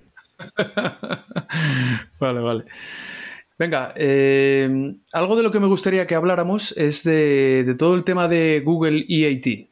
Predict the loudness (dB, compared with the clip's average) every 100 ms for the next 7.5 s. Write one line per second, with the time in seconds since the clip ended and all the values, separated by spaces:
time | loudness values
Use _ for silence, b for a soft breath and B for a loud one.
0 | -10 -6 -4 -2 -2 -2 -2 0 2 0
1 | 0 -2 -2 -6 -4 -4 -2 -2 0 0
2 | 0 -2 -2 -2 -4 -8 -20 _ b b
3 | b b b b -12 -8 -4 0 0 0
4 | 0 2 2 0 -2 -2 0 2 2 4
5 | 2 -2 -6 -4 -2 0 0 0 -2 -6
6 | -6 -2 -2 -2 -4 -2 0 0 0 0
7 | 2 0 -4 -14